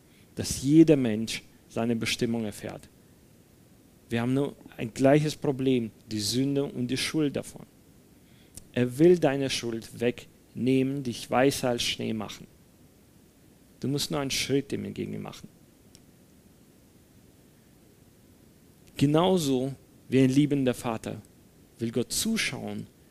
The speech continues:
wie du deine göttliche Bestimmung durchlebst.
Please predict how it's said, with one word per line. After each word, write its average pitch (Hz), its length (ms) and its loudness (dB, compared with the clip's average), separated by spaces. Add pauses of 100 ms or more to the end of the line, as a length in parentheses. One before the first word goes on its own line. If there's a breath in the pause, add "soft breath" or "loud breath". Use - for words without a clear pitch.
(320 soft breath)
wie 113 140 -4
du 120 140 0
deine 120 400 2 (100)
göttliche 131 460 -2
Bestimmung 113 720 -4 (400)
durchlebst. 104 800 -8